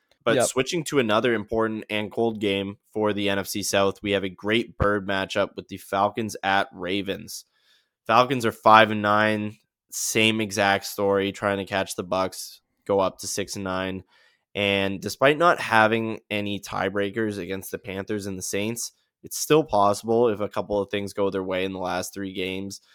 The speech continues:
Speaker 1: that they could host a playoff <laughs> game, which is such an insane thing to say. But their game against the Saints last week was, like, less than inspiring.
Speaker 2: It was terrible. It was their chance. You're starting Desmond Ridder, trying to get, uh, trying to get a spark out of your team,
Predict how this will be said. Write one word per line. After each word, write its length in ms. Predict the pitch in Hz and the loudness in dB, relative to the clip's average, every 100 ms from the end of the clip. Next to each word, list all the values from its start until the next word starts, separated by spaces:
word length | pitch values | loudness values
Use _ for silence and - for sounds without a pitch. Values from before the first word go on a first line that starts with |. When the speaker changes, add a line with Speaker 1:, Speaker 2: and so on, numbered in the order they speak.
| _ - | _ -6
Speaker 1:
that 140 | 98 | -4
they 120 | 98 | -2
could 160 | 95 90 | -4 -6
host 500 | - - 98 104 - | -8 -4 -4 -4 -6
a 80 | 92 | -6
playoff 500 | 87 87 90 95 - | -4 -2 -2 -2 -8
<laughs> 20 | |
game, 360 | 165 98 113 117 | -10 -6 -6 -8
which 400 | - _ - 117 | -16 _ -14 -12
is 140 | - | -6
such 260 | - 117 117 | -2 -2 -4
an 120 | 110 | -8
insane 540 | 104 - 104 98 98 | -8 -6 -4 -4 -6
thing 220 | 92 95 | -8 -8
to 80 | 95 | -8
say. 400 | 95 92 92 113 - - - - _ _ _ | -8 -6 -2 -2 -4 -12 -20 -20 _ _ _
But 220 | 113 107 | 0 2
their 140 | 127 123 | 2 4
game 220 | 120 107 | 4 4
against 260 | 104 98 | 0 -2
the 60 | 98 | -6
Saints 340 | - 95 92 | -4 -4 -4
last 300 | 92 87 87 | -4 -4 -4
week 260 | 92 87 - | -8 -10 -8
was, 220 | 87 87 | -10 -8
like, 220 | 92 85 95 | -10 -10 -8
less 420 | 90 87 - - | -4 -4 -6 -10
than 240 | 98 95 | -6 -6
inspiring. 720 | 92 90 - 67 50 55 78 _ _ _ _ _ _ _ _ _ _ _ _ _ | -6 -12 -10 -8 -10 -12 -16 _ _ _ _ _ _ _ _ _ _ _ _ _
Speaker 2:
It 100 | - | -6
was 160 | 131 127 | -4 -4
terrible. 540 | - 131 170 156 107 - - | 4 6 8 8 4 0 -2
It 120 | 127 | 2
was 160 | 135 135 | 2 4
their 140 | 139 | 2
chance. 500 | - 135 131 131 - | 2 0 2 0 -2
You're 80 | 117 | -6
starting 420 | - 123 131 127 | 0 2 2 0
Desmond 440 | 120 120 127 131 | 0 0 0 -2
Ridder, 260 | 123 120 127 | 0 0 -2
trying 240 | - 113 | -2 -4
to 60 | 104 | -2
get, 360 | 110 110 - 127 | -2 -2 -4 -2
uh, 240 | 110 104 | -2 -2
trying 220 | - 123 | -4 -4
to 100 | 113 | -4
get 220 | 110 120 | -2 -2
a 40 | 110 | -2
spark 520 | - - 120 123 - | -6 0 2 2 0
out 120 | 127 | -4
of 60 | 123 | -4
your 100 | 110 | -6
team, 560 | - - 131 127 123 | -10 -6 -2 -2 -4